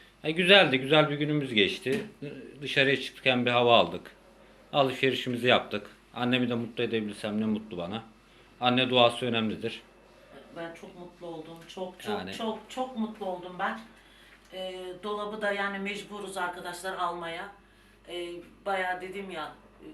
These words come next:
Speaker 2: ge-, yani a-, aldık bir şekilde artık. Allah ödeme kolaylığı versin inşallah.
Speaker 1: Amin.
Speaker 2: Yani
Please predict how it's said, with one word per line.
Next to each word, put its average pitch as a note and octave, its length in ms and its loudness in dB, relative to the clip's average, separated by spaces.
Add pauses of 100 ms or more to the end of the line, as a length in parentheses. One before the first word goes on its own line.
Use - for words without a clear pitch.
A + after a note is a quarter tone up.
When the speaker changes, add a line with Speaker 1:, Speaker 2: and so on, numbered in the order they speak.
Speaker 2:
ge-, F#3 160 -14 (320)
yani G#3+ 240 -8
a-, G3 220 -8 (140)
aldık B3+ 380 -6
bir G3 60 -12
şekilde F3+ 460 -8
artık. E3+ 360 -6 (220)
Allah G#3 420 -4 (920)
ödeme G#3 420 -2
kolaylığı G3+ 480 -2
versin E3+ 400 -8
inşallah. G#2 280 -4
Speaker 1:
Amin. F#2+ 160 -6 (920)
Speaker 2:
Yani F3 420 -4